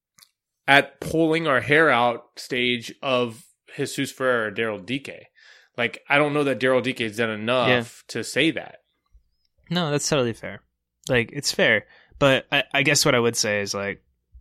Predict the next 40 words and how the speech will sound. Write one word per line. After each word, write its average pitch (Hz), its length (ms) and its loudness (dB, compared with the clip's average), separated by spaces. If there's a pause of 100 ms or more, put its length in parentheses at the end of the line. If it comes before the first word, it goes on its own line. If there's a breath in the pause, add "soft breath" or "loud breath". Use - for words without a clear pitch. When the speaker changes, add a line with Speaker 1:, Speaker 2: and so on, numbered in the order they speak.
(300)
Speaker 2:
one 127 300 2
is 113 120 2
a 107 60 -2
striker 104 440 0
and 98 140 -4
one 98 160 -6
isn't. 101 280 -6 (1400)
Like, 107 320 2 (460)
Berhalter 120 640 4
and 107 220 -2
you 107 300 0
can 107 160 -6
say 101 160 2
all 104 160 4
you 104 80 0
want, 107 220 -2
"Oh, 113 120 2
he 113 120 -2
plays 107 320 -2
striker 104 320 -2
for 104 100 -12
the 98 80 -8
national 101 280 -6
team." 101 200 -14 (380 loud breath)
He's - 160 -2
played 175 200 2
twenty-six 120 520 2
games 107 320 -2
for 110 120 -6
Dallas 107 380 -2
this - 160 0
year. 135 300 -6 (300)
I 110 120 2
would 110 160 0
guess 107 260 2
that 104 120 -6
he 107 100 -6
has 101 140 -4
played 98 260 -2
zero 104 480 -2